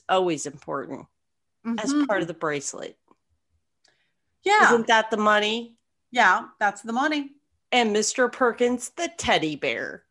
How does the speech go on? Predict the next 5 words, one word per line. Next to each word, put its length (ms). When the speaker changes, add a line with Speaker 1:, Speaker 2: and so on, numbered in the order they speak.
Speaker 1:
<laughs> 60
Speaker 2:
Yeah. 300
Speaker 1:
Who's 280
her, 140
Speaker 2:
And 180